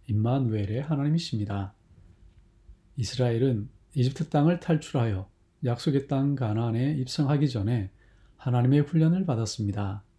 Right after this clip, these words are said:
사십 년의 광야 유랑은 이스라엘에게 새로운 삶을 위한 전환기였습니다.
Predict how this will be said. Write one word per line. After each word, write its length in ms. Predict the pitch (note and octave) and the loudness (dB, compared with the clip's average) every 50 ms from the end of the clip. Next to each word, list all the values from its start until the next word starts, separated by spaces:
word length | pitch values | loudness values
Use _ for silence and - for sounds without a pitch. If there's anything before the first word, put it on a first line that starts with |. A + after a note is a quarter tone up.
| _ _ _ _ _ _ _ _ - - - - | _ _ _ _ _ _ _ _ -20 -20 -20 -12
사십 340 | - - B2 A2+ G#2 C#3+ C3+ | -6 -2 -2 0 0 0 2
년의 320 | B2+ A#2+ A2+ C3+ C#3+ C3 | 2 2 2 2 2 0
광야 460 | - B2+ A2 A2+ B2 C3+ D3 D3 C3 | 0 0 0 2 2 4 4 4 2
유랑은 420 | A#2+ A2 G#2+ G#2 G#2 A2 C#3+ E3+ - - - - - - _ _ | 2 0 0 0 0 0 -2 -2 -4 -8 -20 -20 -20 -20 _ _
이스라엘에게 840 | - G#2+ F#2 - - - A2+ A2 G#2+ G#2 G2 G2 C3 C#3 A2+ G2 - - _ _ _ _ - - - - | -6 -6 -6 -4 -2 -2 0 0 0 0 0 0 0 0 0 -4 -8 -14 _ _ _ _ -20 -20 -20 -14
새로운 440 | - - - D3 D3 D3+ D#3+ E3+ E3+ | -2 2 2 4 6 6 6 6 4
삶을 520 | E3 - C3 A#2 A#2 B2 B2+ C#3 C3 G#2+ | 2 0 -2 0 0 2 2 0 0 0
위한 360 | G#2 G2 G#2 A2+ C3 D#3 E3+ - - _ _ - - | 0 2 2 0 0 -2 -4 -6 -12 _ _ -20 -10
전환기였습니다. 1120 | - - B2 A2+ A#2 B2 C3 B2 B2+ G#2+ F#2+ F#2+ - - - G#2+ F#2+ - G2 G2 G2 - | -4 -2 0 0 2 2 2 2 2 0 0 -2 -6 -6 -8 -8 -6 -6 -8 -10 -10 -14